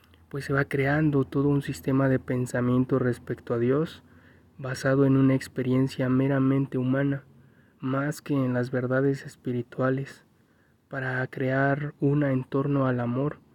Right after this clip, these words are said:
Y se trata de una realidad basada en el temor, arraigada en la idea de un Dios vengativo. Ese pensamiento promotor, pues, es erróneo,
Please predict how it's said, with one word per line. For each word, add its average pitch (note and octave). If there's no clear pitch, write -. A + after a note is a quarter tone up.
Y C#3
se C#3+
trata C#3+
de C#3+
una C#3+
realidad C3
basada D3
en C3+
el C3
temor, C#3
arraigada C3
en C#3+
la B2+
idea C3
de C#3+
un C#3
Dios C#3
vengativo. C3
Ese C#3
pensamiento C3+
promotor, C3+
pues, C#3
es C#3
erróneo, C#3+